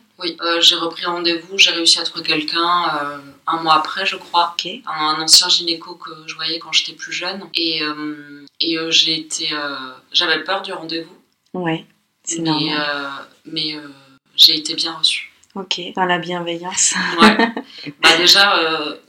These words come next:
Speaker 1: vachement dans l'écoute, je lui ai parlé de cette histoire qui m'était arrivée. Euh, elle m'a dit, « Ah, mais ça, c'est pas possible. » Euh, je lui dis, « Bah » et, euh, on prit, et il a vraiment pris le temps de m'expliquer, de m'expliquer ce qu'il allait faire.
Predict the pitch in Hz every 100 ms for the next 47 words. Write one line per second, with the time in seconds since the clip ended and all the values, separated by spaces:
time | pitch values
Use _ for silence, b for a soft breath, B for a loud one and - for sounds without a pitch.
0 | 147 147 165 - 185 165 165 165 202 214
1 | 226 185 170 160 165 160 160 156 147 151
2 | 147 143 147 147 - 156 - - 165 160
3 | 165 156 147 147 147 151 190 220 b b
4 | b b b b _ 147 143 143 143 147
5 | 160 151 143 - - - - - - 185
6 | 190 190 151 143 143 143 147 156 - -
7 | - - - - - 160 156 151 151 147
8 | 143 143 135 139 143 - - 143 143 151
9 | 156 170 185 - 170 196 170 175 170 151
10 | 147 143 - - - 151 151 156 156 143
11 | 135 135 135 - - 156 135 - 135 135
12 | - 139 147 151